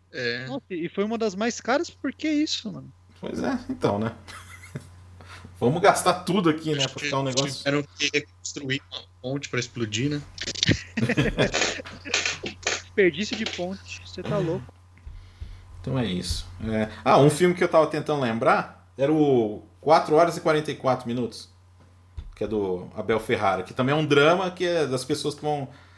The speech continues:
Speaker 3: sabem que o mundo vai acabar amanhã, então cada um tem que <laughs> fazer alguma coisa, assim, né?
Speaker 2: Não, não conheço esse filme, não.
Speaker 3: É, é um dramão, é com William Dafoe. Só que é sobre o fim
Speaker 2: Caramba.
Speaker 3: do mundo.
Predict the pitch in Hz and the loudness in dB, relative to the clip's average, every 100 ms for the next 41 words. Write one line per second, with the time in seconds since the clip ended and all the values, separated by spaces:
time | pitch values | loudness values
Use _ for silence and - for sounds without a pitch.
0 | - - - 147 151 151 151 147 143 135 | -20 -2 2 4 4 2 2 4 4 6
1 | 143 156 151 131 107 101 120 127 131 - | 4 4 4 4 2 -4 -6 -6 -8 -16
2 | - 123 123 127 - _ 131 127 - - | -8 -4 -4 -6 -12 _ -2 -2 -6 -2
3 | 123 120 117 127 127 - 107 95 90 90 | 0 0 0 -2 -4 -6 -6 -6 -8 -14
4 | 92 - 104 - _ _ - - _ _ | -14 -14 -14 -16 _ _ -20 -20 _ _
5 | _ _ - 185 202 202 208 214 208 - | _ _ -12 0 2 2 4 4 4 0
6 | 214 208 202 160 - - - - - - | -4 -4 -4 -8 -12 -18 -20 -18 -18 -18
7 | - - 127 117 208 - - 320 349 269 | -20 0 4 4 2 0 2 4 6 6
8 | 254 175 131 - 120 160 170 196 190 - | 8 6 6 0 -4 4 4 4 2 2
9 | 117 92 - - - - - - - - | -2 -2 -8 -20 -20 -20 -20 -20 -20 -20
10 | - - - - 104 131 - 143 143 - | -20 -20 -20 -16 -6 -4 0 2 2 0
11 | 156 151 139 87 | 2 2 2 -2